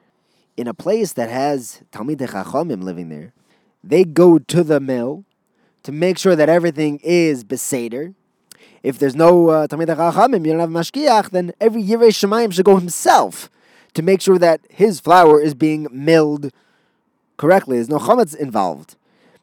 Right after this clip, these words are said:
Because, uh, that's even better. Mitzvah bo yosei mi b'shlucha. It's better to do it yourself than to send someone to do it for you. The Mishnah Berurah says that L'chol Hapach is the least that we can do is to have a Yorei Shemayim who knows halachas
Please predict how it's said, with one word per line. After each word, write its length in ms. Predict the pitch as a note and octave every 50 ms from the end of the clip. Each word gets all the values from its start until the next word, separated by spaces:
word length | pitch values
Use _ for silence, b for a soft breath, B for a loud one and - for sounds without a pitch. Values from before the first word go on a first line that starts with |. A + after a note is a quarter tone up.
| _ _
Because, 420 | - G2 - G2 G2 G2+ F#2+ F2
uh, 400 | F#2+ F2+ F#2 F2+ F2 E2+ D#2+ A#1+ -
that's 220 | G2+ C#3 C#3 -
even 220 | D3 A#2+ C3 C3 A#2
better. 300 | C3 D#3 F#3+ A#3 G#3 D3+ A#2+
Mitzvah 280 | G#2+ B2 - - D3+ C#3+
bo 180 | B2+ D#3+ E3+
yosei 340 | G3+ G3+ G3+ G3+ G3 - -
mi 120 | F#3+ G3 F#3
b'shlucha. 380 | G3 F3 - - C4+ C4 -
It's 140 | G3+ D3 -
better 200 | - D#3+ C3+ D3+
to 100 | - C3
do 120 | A#2+ D3
it 40 | D#3
yourself 380 | - D#3+ D3 - G3 - - -
than 120 | - G#2+ F#2+
to 60 | F#2+
send 280 | - A#2+ A#2 A2+ G2 _ _ _ _
someone 320 | - - D#3 F3 F#3 D#3+
to 80 | A2+ A2+
do 120 | A2+ A#2+
it 60 | A2+ -
for 280 | _ E3 G3 A3 G#3
you. 200 | D3+ F#2+ C2 - _ _ _ _ _ _ _ _ _ _ _ _ _ _ _ _ _ _ _ _
The 80 | -
Mishnah 200 | G#2+ - - C3+
Berurah 180 | D3 F3+ F#3 F3
says 300 | - - F3+ E3+ D#3+ D3
that 260 | C3 D3 C#3+ C#3 - _ _ _
L'chol 420 | C3 C#3 C3+ A2 F#3+ G#3 G3+ F3
Hapach 320 | D3+ - F3 E3+ D#3 -
is 120 | D3 C#3+ B2
the 120 | C#3+ C#3
least 240 | D#3 F#3+ G#3 F3 -
that 140 | D#3 D#3 D#3+
we 120 | E3+ F3
can 200 | - - D3+ D3
do 160 | C#3+ D#3 D3
is 80 | C#3+ B2
to 80 | A#2+ A2
have 280 | A#2+ C#3+ C#3+ C#3+ B2 - b b b b b b b
a 60 | -
Yorei 320 | C3+ C#3+ F#3 G#3 G#3+ G3+
Shemayim 840 | F#3 E3+ - F3 D#3+ D3+ D3+ D#3 E3+ F3+ F3+ E3+ D3 C3+ B2 A2+ G#2+ -
who 120 | F3 F3+
knows 380 | D#3+ D3+ G3 A#3+ C4 A#3+ F3+ D3
halachas 640 | C3 C#3 F3+ A#3+ A#3 F#3+ - B2 G#2+ G#2 - -